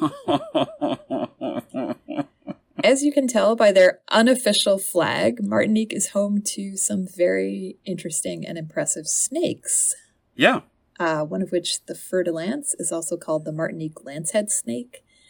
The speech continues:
Speaker 1: Okay.
Speaker 2: It is one of the deadliest snakes in the world, and it has one
Speaker 1: Yep.
Speaker 2: of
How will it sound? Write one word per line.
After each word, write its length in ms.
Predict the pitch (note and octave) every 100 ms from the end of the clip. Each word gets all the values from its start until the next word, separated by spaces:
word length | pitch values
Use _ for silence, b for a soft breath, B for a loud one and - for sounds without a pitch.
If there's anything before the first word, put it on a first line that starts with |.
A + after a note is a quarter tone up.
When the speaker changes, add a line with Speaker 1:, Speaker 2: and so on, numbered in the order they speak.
| b b b -
Speaker 1:
Okay. 300 | G2+ G#2 G3+
Speaker 2:
It 80 | -
is 460 | A2 A2+ A#2 A2+
one 100 | A3+
of 80 | A3+
the 60 | G#3
deadliest 420 | G3+ G3 F#3 F3+
snakes 280 | - D3+ -
in 60 | -
the 60 |
world, 420 | - D#3 A3 B3+ -
and 80 | G3
it 100 | -
has 180 | F#3 F#3
one 120 | F#3
Speaker 1:
Yep. 100 |
Speaker 2:
of 0 | E3